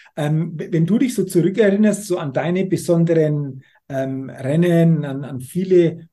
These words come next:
Ultracyclings, die du schon gemacht hast in verschiedenster Form, was würdest du sagen, was kannst du aus den Erkenntnissen, die du gewonnen hast, wie ins tägliche Leben transformieren? Was waren da für dich so ganz wesentliche Punkte, die du für dich eventuell ins Leben transformiert hast oder auch mal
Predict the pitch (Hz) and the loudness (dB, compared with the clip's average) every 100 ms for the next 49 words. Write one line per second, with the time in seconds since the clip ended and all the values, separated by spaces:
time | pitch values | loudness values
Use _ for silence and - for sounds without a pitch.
0 | - 175 202 202 165 160 151 165 180 170 | 0 0 2 0 -2 -2 -4 -2 -4 -4
1 | 165 151 - 143 139 156 156 170 175 156 | -6 -6 -4 -4 -4 -6 -4 -6 -4 -6
2 | 156 - 175 190 170 127 127 131 220 - | -6 -6 -4 -4 -4 -4 -4 0 0 0
3 | - _ _ - 147 208 233 233 220 - | -12 _ _ -8 -6 -2 -2 -4 -6 -4
4 | 180 202 156 156 196 214 - 220 226 - | -2 0 -2 -2 -2 -2 -2 0 0 0
5 | 151 - - 143 208 254 269 - 151 - | -4 -4 -4 0 0 0 -4 -10 -12 -6
6 | 180 277 262 214 185 165 151 160 135 156 | -2 0 0 0 0 0 -2 -2 -2 0
7 | 220 202 220 - _ - 131 139 226 - | 2 2 0 -6 _ -16 -6 0 0 0
8 | 180 170 - - 175 180 160 147 185 196 | 0 0 -2 0 0 2 2 2 2 0
9 | 139 120 110 127 117 117 123 156 - 214 | -2 -6 -6 -8 -6 -6 -4 -6 -4 0
10 | 196 190 180 196 208 - 190 185 180 170 | 0 0 -2 -2 -6 -4 -4 -2 -2 0
11 | 170 170 180 170 170 - 196 220 233 233 | 0 2 -2 -2 -4 0 0 2 -2 -4
12 | - - - - 165 165 156 131 214 - | -12 -20 -14 -4 0 0 0 2 0 0
13 | 202 233 214 220 220 220 - 165 180 214 | 0 0 2 2 2 -2 -4 -2 0 2
14 | 214 190 185 - 170 214 220 - - 165 | 0 -2 -4 0 2 2 2 -2 0 2
15 | 214 180 180 185 170 | 2 0 -2 0 -2